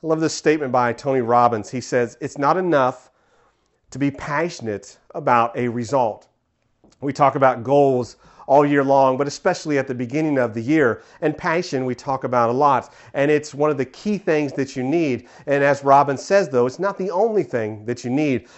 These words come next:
Passion is incredibly important. Whether your passion is to serve Christ, to reach a personal goal, improve a relationship,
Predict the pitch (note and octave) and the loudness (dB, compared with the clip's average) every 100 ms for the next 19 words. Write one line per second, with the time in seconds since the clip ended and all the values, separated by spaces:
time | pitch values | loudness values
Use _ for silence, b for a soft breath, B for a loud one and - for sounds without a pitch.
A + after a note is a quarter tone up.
0 | B - E3 F3 - C#3 B2+ A#2+ A#2+ A#2 | B -4 -2 -2 -4 -2 -2 -2 -4 -2
1 | D#3+ D#3 C#3+ C3 A#2+ - G3 D3 G#2+ B | 0 0 0 -2 -4 -2 -2 -2 -10 B
2 | B C#3 D#3 D3+ C3+ C3+ D#3 E3 F3 D#3+ | B 2 4 4 0 -2 -4 -4 -4 -4
3 | C#3+ B2+ - A#2+ - C#3 B2+ - C#3+ C3+ | -2 -2 -6 -12 -4 -2 -2 -2 0 0
4 | D#3+ G#3+ - B B B - C#3 C3 D3 | 0 -4 -8 B B B -2 0 0 -2
5 | - A#2+ D3+ D3 C#3 A#2+ A2 C#3+ D#3 G3 | -4 -2 0 0 -2 -6 2 4 4 4
6 | A3+ B B C#3 C3+ F3 D#3+ C#3+ B2+ A#2+ | 0 B B -6 0 2 4 4 2 -2
7 | C3 D#3+ F#3 E3 - E3+ G3 - | -2 -2 -6 -10 -4 -2 -2 -6